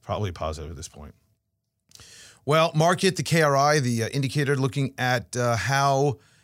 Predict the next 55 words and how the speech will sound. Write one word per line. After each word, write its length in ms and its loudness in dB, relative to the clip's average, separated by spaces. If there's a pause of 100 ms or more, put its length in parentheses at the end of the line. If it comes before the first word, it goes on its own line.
(160)
the 440 0
markets 420 2
are 40 -2
faring 360 0
in 80 0
terms 300 0
of 40 0
an 160 -2
overbought 640 0
or 140 -4
oversold 680 -2
level, 440 -6 (400)
are 500 2
actually, 720 0
uh, 80 2
pushing 600 -2 (760)
the, 300 0
uh, 80 0
plus 300 -2
four 240 -2
with 140 -2
three 280 -4
days 240 2
of 140 -8
clusters. 720 -6
They, 140 -4
they 180 -4
came 260 -2
down 160 2
a 40 2
little 120 2
bit 160 -2
today, 380 0 (440)
but 220 0
usually 380 2
when 80 2
we 100 2
see 180 0
these 300 0
kinds 300 0
of 100 -6
cluster 380 -4
formations, 640 0
either 180 -6
negative 300 -4
or 20 -10
positive, 460 -2
it's 100 -8
not 280 -2
that 260 0
hot, 280 -2
but 120 -6
it's 80 -6
pretty 320 -4
hot. 320 -2